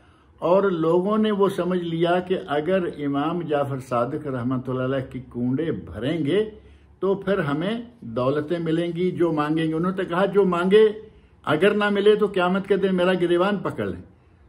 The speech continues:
तो उन्होंने ये समझ लिया कि ये, ये सारा का सारा सिलसिला जो है वो इमाम जाफर सादिक रहमतुल्लाह अलैह की वजह से होता है और हमने ये करना है।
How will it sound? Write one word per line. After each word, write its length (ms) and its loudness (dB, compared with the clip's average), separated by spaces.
तो 60 4
उन्होंने 400 4
ये 180 6
समझ 260 0
लिया 260 4
कि 160 -2
ये, 280 2
ये 280 0
सारा 300 0
का 140 -2
सारा 280 0
सिलसिला 420 -2
जो 160 -2
है 300 -4
वो 220 -6
इमाम 380 -2
जाफर 320 0
सादिक 400 -2
रहमतुल्लाह 560 -2
अलैह 240 0
की 200 -8
वजह 320 0
से 200 -2
होता 360 -2
है 160 -2
और 120 0
हमने 360 0
ये 200 4
करना 320 -2
है। 200 -10